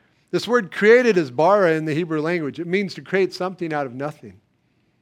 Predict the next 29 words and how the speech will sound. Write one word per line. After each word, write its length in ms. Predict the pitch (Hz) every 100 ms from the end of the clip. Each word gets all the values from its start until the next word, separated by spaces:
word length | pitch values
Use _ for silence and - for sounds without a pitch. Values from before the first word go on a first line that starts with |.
| _ _ _ _
So 80 | -
it's 100 | 165
not 180 | 190 190
evolution. 560 | 131 123 156 135 107 143 _ _ _ _ _ _ - -
So 160 | 202
if 100 | 165
Jesus 640 | 123 240 294 240 269 254 - _
creates 520 | - 220 247 247 233 226
all 360 | - 208 254
things 440 | 254 - 226 220 190
out 200 | 208 196
of 200 | 165 147
nothing, 760 | 180 247 240 180 175 180 202 - _ _ _ _ _ _
and 100 | 190
he 100 | 214
controls 640 | - 196 - 233 254 180
all 300 | 220 196 240
things 500 | 233 226 226 220 202
by 320 | 170 185 196
his 320 | 185 180 165 -
power, 880 | - - 208 233 220 147 156 202 208 _ _ _ _ _ _ _ _ _ _ _
flip 180 | - 190
back 240 | 170 180 185
to 220 | 165 123 _ _ _ _ _ _ -
Revelation 440 | 170 175 170 170
chapter 320 | 143 160 151
four, 180 | 135 160
verse 180 | 143 147
eleven. 320 | 185 139 139